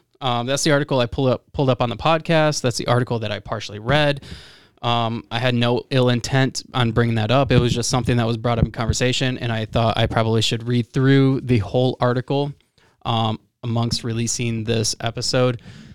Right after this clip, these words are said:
just because I don't, I don't want any misinformation out there. I don't want somebody hearing it and then, uh, going and repeating it. So anyways, I think if, uh, you find that interesting, you should look it up.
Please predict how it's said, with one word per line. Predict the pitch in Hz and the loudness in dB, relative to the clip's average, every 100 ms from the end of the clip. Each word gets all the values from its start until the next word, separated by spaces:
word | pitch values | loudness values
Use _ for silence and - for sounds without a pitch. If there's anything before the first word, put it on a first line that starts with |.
| - _ | -20 _
just | - - | -6 -4
because | 120 120 113 110 - 120 | 0 2 2 0 -2 -2
I | |
don't, | 117 113 110 - - - | 0 -2 -4 -10 -18 -10
I | 120 | -6
don't | 117 113 | -4 -2
want | 110 - | -4 -2
any | 117 113 | -2 -2
misinformation | 117 113 117 117 113 110 120 | -2 -4 -4 -2 0 0 0
out | 117 113 | 0 0
there. | 113 | 0
I | |
don't | 113 | 0
want | 113 | -2
somebody | 117 113 110 | -2 -4 -4
hearing | - 123 123 120 | -2 0 2 0
it | 117 - | 0 -2
and | 113 | -4
then, | 110 110 107 - - | -2 -4 -8 -16 -18
uh, | - | -12
going | 120 113 113 | -4 -2 -2
and | 110 | -6
repeating | 107 127 120 117 | -4 -2 0 -2
it. | 117 - - - | -4 -8 -20 -8
So | - 120 113 - | 0 2 0 -2
anyways, | 165 139 113 - - | 0 2 0 -2 -4
I | 123 | -2
think | 147 135 | -2 0
if, | 123 110 120 | -2 0 0
uh, | 113 110 117 | 0 0 -4
you | - 127 | -6 -4
find | 127 123 120 117 - | 0 0 0 -4 -4
that | 123 117 | -4 -2
interesting, | 139 135 143 - 139 131 | -2 -2 -2 0 0 0
you | |
should | 117 120 | 0 0
look | 120 | 0
it | 120 | 2
up. | 131 147 | 2 0